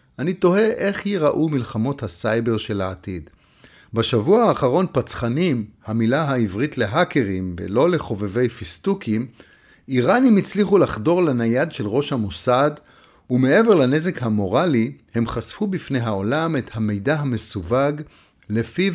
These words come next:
הראש משלם מיסים כדין ואף מפריש לקרן השתלמות. אני לא רוצה להתערב לאיראנים בתוכניות המבצעיות, אבל אם אני הייתי חלק ממערך הסייבר האיראני, לא הייתי מבזבז זמן על חשיפת טופס המאה ושש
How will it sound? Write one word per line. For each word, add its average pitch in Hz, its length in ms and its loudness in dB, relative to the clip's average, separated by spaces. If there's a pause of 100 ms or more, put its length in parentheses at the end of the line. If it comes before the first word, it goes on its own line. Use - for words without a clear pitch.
הראש 117 540 2
משלם 123 600 0
מיסים 165 400 -2
כדין 147 540 0
ואף 101 300 -6
מפריש 120 600 0
לקרן 139 500 0
השתלמות. 98 640 -6 (840)
אני 180 140 4
לא 220 100 8
רוצה 196 220 6
להתערב 151 460 4
לאיראנים 131 560 4
בתוכניות 110 520 -2
המבצעיות, 110 840 0
אבל 98 280 -6 (160)
אם 196 220 4
אני 139 300 4
הייתי 117 300 2
חלק 120 360 -2
ממערך 104 440 -2
הסייבר 147 580 0
האיראני, 117 600 2 (580)
לא 156 100 8
הייתי 220 200 6
מבזבז 131 540 4
זמן 135 240 0
על 123 120 2
חשיפת - 520 -2 (200)
טופס 156 400 0
המאה 135 460 2
ושש 143 520 0